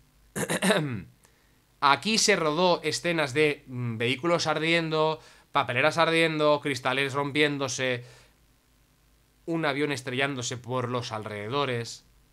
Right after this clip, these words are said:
Y la última es la fachada del cine. ¿No estáis viendo aquí la fachada del cine? La fachada del cine de Austin, Texas.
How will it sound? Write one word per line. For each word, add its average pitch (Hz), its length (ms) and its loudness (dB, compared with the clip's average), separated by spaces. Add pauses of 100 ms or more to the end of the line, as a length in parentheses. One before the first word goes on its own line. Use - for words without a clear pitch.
(1300)
Y 214 140 2
la 190 120 10
última 170 520 2 (420)
es 156 240 0
la 151 100 6
fachada 135 560 4
del 110 200 -2
cine. 117 340 -6 (640)
¿No 160 100 0
estáis 185 260 4
viendo 170 220 2
aquí 147 220 2
la 156 120 4
fachada 139 480 2
del 120 180 0
cine? 135 340 -6 (1000)
La 151 140 2
fachada 160 480 6
del 127 140 0
cine 147 260 -4
de 120 100 0
Austin, 123 460 -4
Texas. 120 480 -10